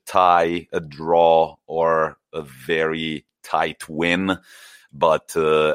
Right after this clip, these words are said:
at the same time, knowing Roma, I can see another floodgates being opened type of situation. What do you expect, Rory?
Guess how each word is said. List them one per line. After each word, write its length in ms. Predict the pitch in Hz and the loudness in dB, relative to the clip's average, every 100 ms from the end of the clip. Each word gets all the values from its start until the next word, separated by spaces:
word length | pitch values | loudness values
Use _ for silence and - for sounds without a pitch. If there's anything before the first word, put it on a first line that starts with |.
| - | -2
at 200 | 87 80 | -4 -4
the 60 | 87 | -8
same 420 | - 95 90 87 | -6 -2 -2 -2
time, 500 | 90 87 82 80 80 | 0 0 0 -4 -4
knowing 300 | 85 85 82 | -2 -2 -2
Roma, 520 | 78 82 80 76 71 - _ | 2 2 4 0 -4 -8 _
I 120 | - 80 | -6 -6
can 160 | 80 | -6
see 200 | 78 - | -10 -8
another 500 | 71 71 69 69 67 - _ | -8 -6 -4 -4 -6 -10 _
floodgates 1000 | - - 73 73 73 65 69 69 71 73 | -20 -14 -6 0 0 -2 -4 -4 -4 -6
being 340 | - 73 73 69 - | -10 -8 -8 -10 -6
opened 500 | 76 73 76 71 69 69 _ | -6 -4 -6 -8 -10 -18 _
type 200 | - 71 | -4 -2
of 100 | 76 | -2
situation. 580 | - 78 71 71 - 67 | -6 -8 -4 -4 -4 -4
What 140 | 71 76 | -2 0
do 60 | |
you 60 | 80 | 0
expect, 400 | 78 80 78 - | -2 -2 -2 0
Rory? 260 | 76 73 | 2 0